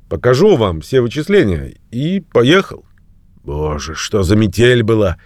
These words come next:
И как трудно было уберечь проклятый картонный нос, чтобы он не размок от снега.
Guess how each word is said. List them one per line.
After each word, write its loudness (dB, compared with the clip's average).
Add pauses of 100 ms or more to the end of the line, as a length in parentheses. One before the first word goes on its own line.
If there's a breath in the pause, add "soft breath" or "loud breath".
(200 soft breath)
И -20
как -4
трудно 0
было -2
уберечь -4
проклятый 0
картонный 2
нос, 2 (300 soft breath)
чтобы -12
он -6
не 2
размок 2
от 0
снега. 0